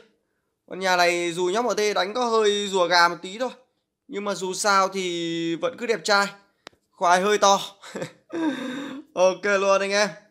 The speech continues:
Độc điếc vẫn còn đây này. Thoải mái đi anh em. Nữ tướng hoàng gia gồng rồi à cả nhà? Gồng rồi cả nhà.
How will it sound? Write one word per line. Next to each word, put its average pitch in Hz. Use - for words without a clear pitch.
Độc 156
điếc 233
vẫn 214
còn 226
đây 233
này. 254
Thoải 165
mái 196
đi 269
anh 277
em. 294
Nữ -
tướng 190
hoàng 247
gia 233
gồng 208
rồi 196
à 160
cả 156
nhà? 175
Gồng 151
rồi 156
cả 147
nhà. 143